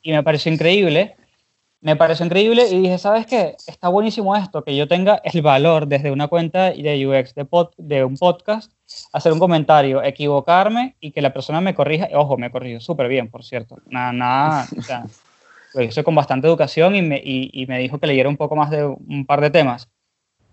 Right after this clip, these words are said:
Speaker 1: Y yo creo que eso es lo que te hace crecer
Speaker 2: Totalmente,
Speaker 1: como profesional.
Speaker 2: y no te hace, y no te hace peor ni mejor diseñador a ti. Bueno, más bien te hace mejor diseñador a ti si, si hablamos realmente. El hecho de que tengas la,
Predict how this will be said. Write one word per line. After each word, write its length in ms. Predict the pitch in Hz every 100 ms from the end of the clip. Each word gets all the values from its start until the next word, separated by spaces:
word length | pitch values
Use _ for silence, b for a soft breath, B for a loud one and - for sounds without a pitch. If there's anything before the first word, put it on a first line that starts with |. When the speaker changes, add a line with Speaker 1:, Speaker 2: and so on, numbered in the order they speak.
| _
Speaker 1:
Y 140 | 165
yo 100 | 160
creo 180 | 180 202
que 160 | 190 185
eso 240 | 196 190
es 60 | 180
lo 100 | 185
que 80 | 175
te 80 | 147
hace 160 | 175
crecer 400 | 151 135 135 110 _ _ _ _ _ _ _ -
Speaker 2:
Totalmente, 340 | 117 101 110
Speaker 1:
como 80 | 131
profesional. 500 | 135 131 139 127 127
Speaker 2:
y 60 | 113
no 180 | 113 110
te 100 | 123
hace, 380 | - 135 - -
y 120 | 117
no 160 | 113 110
te 80 |
hace 240 | 120 - 135
peor 580 | 127 - 120 117 131 135
ni 260 | 110 127
mejor 300 | 120 110 117
diseñador 420 | 120 117 107 101 101
a 80 |
ti. 80 | 98
Bueno, 240 | 139 147 101 _ _ _ _
más 140 | 123
bien 180 | 147 160
te 80 | 156
hace 200 | 156 170
mejor 340 | 147 127 156
diseñador 460 | 123 - 117 113 123
a 100 | 117
ti 100 | 127
si, 340 | - 110 104 -
si 140 | 117
hablamos 340 | 107 110 123
realmente. 380 | 123 113 131 113
El 60 | 104
hecho 180 | 104 131
de 100 | 120
que 80 |
tengas 260 | 104 107 113
la, 300 | 139 127 -